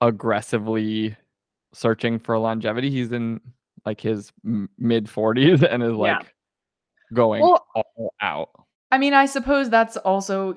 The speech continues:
Speaker 3: a, another way of referring to the whole wellness industry, <laughs> right? Which are, like, attempts
Speaker 1: Gwyneth
Speaker 3: at
Speaker 1: Paltrow,
Speaker 3: unlocking
Speaker 1: looking for the fifth
Speaker 3: Yeah.
Speaker 1: gate.
Speaker 3: Yes. <laughs>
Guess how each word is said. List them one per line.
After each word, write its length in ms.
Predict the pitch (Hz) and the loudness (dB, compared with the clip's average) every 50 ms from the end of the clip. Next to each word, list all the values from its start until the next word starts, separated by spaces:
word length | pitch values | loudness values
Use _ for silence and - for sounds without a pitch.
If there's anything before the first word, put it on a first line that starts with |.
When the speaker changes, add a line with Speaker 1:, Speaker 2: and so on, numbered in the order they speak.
| - - | -8 -12
Speaker 3:
a, 100 | 185 180 - 185 | -12 -10 -8 -8
another 260 | 185 185 185 196 185 | -8 -6 -4 -4 -2
way 380 | 185 185 185 185 180 180 185 | -2 -2 -4 -4 -6 -8 -10
of 320 | - 180 175 180 180 _ _ - | -10 -12 -12 -12 -12 _ _ -14
referring 540 | 185 180 - - 175 175 170 175 175 180 | -14 -12 -6 -4 -4 -4 -4 -6 -12 -14
to 540 | 185 - 190 175 175 175 175 175 175 185 180 _ _ _ - | -14 -8 -6 -6 -4 -4 -6 -6 -8 -10 -12 _ _ _ -8
the 220 | 190 180 170 170 - _ _ _ _ | -8 -8 -8 -10 -16 _ _ _ _
whole 580 | _ - - - - - 196 180 180 180 175 165 | _ -20 -20 -18 -6 -2 0 0 0 0 -2 -2
wellness 480 | - 131 175 196 185 160 104 - - - | -4 -2 -2 -4 -4 -6 -12 -14 -14 -16
industry, 680 | - - 151 - - - - - - - - 202 - _ _ _ _ _ _ | -16 -18 -18 -16 -16 -14 -14 -14 -16 -16 -16 -18 -18 _ _ _ _ _ _
<laughs> 200 | _ _ _ - 339 | _ _ _ -10 0
right? 360 | 269 233 220 226 226 214 220 | 2 2 4 4 2 0 2
Which 180 | - 214 208 - | 0 -2 2 4
are, 140 | 202 208 202 | 4 4 4
like, 280 | 196 185 185 185 - - - - - - | 4 2 0 0 -2 -8 -18 -20 -12 0
attempts 480 | - 220 - - - 233 196 190 190 - | 0 0 0 2 0 2 2 2 0 0
Speaker 1:
Gwyneth 80 | - - | 2 4
Speaker 3:
at 140 | 196 190 190 | 4 4 4
Speaker 1:
Paltrow, 60 | 202 202 185 | 4 4 6
Speaker 3:
unlocking 500 | 196 208 214 131 113 196 190 190 185 185 | 6 6 6 6 4 2 2 -2 -4 -4
Speaker 1:
looking 260 | - - - - 151 139 | -6 -6 -4 -4 -4 -2
for 100 | 160 147 | -2 -2
the 80 | 147 143 | -2 -2
fifth 180 | - 143 139 190 | -4 -4 -2 2
Speaker 3:
Yeah. 320 | 196 262 294 254 190 - | 4 6 6 6 4 2
Speaker 1:
gate. 380 | - - - _ _ - 202 254 | 0 -4 -14 _ _ -4 4 4
Speaker 3:
Yes. 360 | 359 381 403 381 302 311 277 233 | 6 6 6 2 2 -2 -12 -10
<laughs> 280 | - 339 339 - - | -4 -6 -6 -6 -6